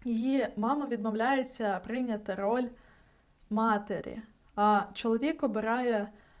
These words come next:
комфорт, бути, так сказати, нейтральним, аби не конфліктувати. Але у таких ситуаціях нейтральність — це теж вибір, теж сторона. Розберу поведінку кожного учасника.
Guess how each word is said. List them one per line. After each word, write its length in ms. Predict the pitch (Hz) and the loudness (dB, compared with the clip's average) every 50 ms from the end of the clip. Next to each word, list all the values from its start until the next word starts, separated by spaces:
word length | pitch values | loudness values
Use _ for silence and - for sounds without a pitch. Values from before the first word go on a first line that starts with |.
| - _ | -20 _
комфорт, 760 | - 294 285 285 277 - - 240 208 190 175 180 - - - - - - _ _ | -4 -2 -2 -2 -2 -4 0 2 2 2 2 0 -6 -12 -18 -20 -20 -20 _ _
бути, 440 | - 214 233 262 262 - 269 254 226 | -4 0 0 0 0 2 2 2 2
так 160 | 233 220 214 | 2 0 -6
сказати, 440 | - - - 220 233 240 247 247 233 | -8 -6 -2 2 2 2 2 2 -2
нейтральним, 760 | 220 214 220 220 226 - 190 190 180 175 180 175 175 180 190 - - - - - - - - - _ _ _ _ - | -2 -2 -4 -4 -4 -4 -2 -2 -2 -2 -4 -6 -8 -8 -10 -12 -14 -20 -20 -20 -20 -20 -20 -20 _ _ _ _ -4
аби 240 | 202 202 196 226 | -4 0 0 0
не 320 | 220 214 208 202 202 190 190 | 0 0 0 -2 -2 -4 -6
конфліктувати. 960 | - - 214 214 214 220 220 214 - - - 220 208 175 - - - - - 196 | -8 -8 -8 -6 -6 -4 -6 -6 -6 -8 -8 -4 -4 -4 -4 -4 -6 -6 -4 -2
Але 260 | 220 254 294 294 285 | 0 2 2 2 0
у 140 | - - 240 | -2 -4 -6
таких 300 | - 262 - 294 285 294 | -6 -4 -2 -2 -2 0
ситуаціях 880 | - 269 277 269 262 - 466 466 - - - - 214 185 196 208 - - | -2 -2 -4 -6 -6 -6 -6 -6 -6 -6 -4 -2 -2 -2 -2 -4 -4 -4
нейтральність — 840 | 220 226 233 233 262 254 254 277 294 311 311 294 247 240 - - - | -2 -2 -2 -2 -4 -4 -2 -2 -2 0 0 -2 -2 -2 -2 -2 -2
це 360 | 220 214 214 214 208 208 208 - - | 0 0 2 0 0 -2 -6 -8 -4
теж 520 | - 240 247 262 254 240 - - - - - - | 0 0 0 0 0 -2 -4 -4 -6 -8 -12 -10
вибір, 480 | 226 214 247 262 254 190 175 160 - - | -4 -2 0 0 0 -2 -4 -8 -10 -10
теж 420 | - - 233 233 247 240 - - - | -8 -4 -2 0 0 -2 -4 -8 -8
сторона. 680 | - - - - 220 226 226 226 220 185 160 - - - - - - - _ _ _ _ _ _ _ _ _ _ _ _ _ - - - - - - - - - - - - - _ - - - | -8 -8 -6 -6 -4 -4 -2 -2 0 -2 -2 -4 -6 -10 -18 -20 -20 -20 _ _ _ _ _ _ _ _ _ _ _ _ _ -20 -20 -20 -20 -20 -20 -20 -20 -20 -20 -20 -20 -20 _ -20 -14 -6
Розберу 680 | - 233 247 233 233 226 269 294 359 392 392 370 381 - - - - - - - | -2 0 2 2 2 2 2 4 4 4 4 2 0 -8 -18 -20 -20 -20 -20 -6
поведінку 680 | - - - 240 254 247 - 285 330 349 - - 262 233 | 0 2 4 4 4 4 2 2 0 0 -2 -4 -4 -4
кожного 520 | - - 254 254 269 262 269 262 226 240 233 | -2 0 2 2 2 2 0 -2 -2 -2 -2
учасника. 800 | 226 233 226 - 233 185 - - - - - 214 - - - | -2 -2 -2 -2 -2 -2 -2 -4 -6 -8 -10 -14 -14 -16 -18